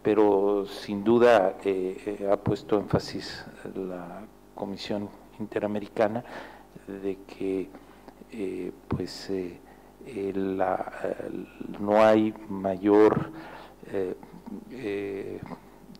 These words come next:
eh, la impunidad es un grave flagelo que, eh, propicia que se repliquen las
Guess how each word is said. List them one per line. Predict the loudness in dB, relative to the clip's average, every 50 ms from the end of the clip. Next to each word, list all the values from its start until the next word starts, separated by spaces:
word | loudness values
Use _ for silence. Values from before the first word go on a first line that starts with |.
| -16 -16 -16 -14
eh, | -14 -16 -16 -16 -16 -16 -16 -14 -16 -14 -14 -16 -16 -18 -18 -18 -18 -18 -18 -14 -10 -4 -2 0
la | 0 2 2
impunidad | 2 2 2 0 0 0 2 6 8 8 8 8 6 2 -8 -14 -10 -2
es | 0 0 0 0 -4 -6
un | -4 -4 -4 -6 -4 -2
grave | 4 6 6 6 6
flagelo | 4 2 0 0 0 2 2 2 4 4 2 2 0 -8 -14 -14 -18 -20 -20 -20 -20 -8
que, | -2 2 4 4 4 4 2 0 -2
eh, | -2 0 0 0 0 -2 -4 -4 -2
propicia | 0 0 0 0 -2 -2 -2 -2 -2 -2 0 0 0 -2 -6
que | -8 -2 2 4 4 4 2
se | 0 0 0 0
repliquen | 2 0 -2 0 0 0 0 0 0 -2 -6 -6 -6 -6 -12 -20 -20 -20 -20 -20 -20 -14 -6
las | -2 0 0 0 -2 -4 -10 -14 -16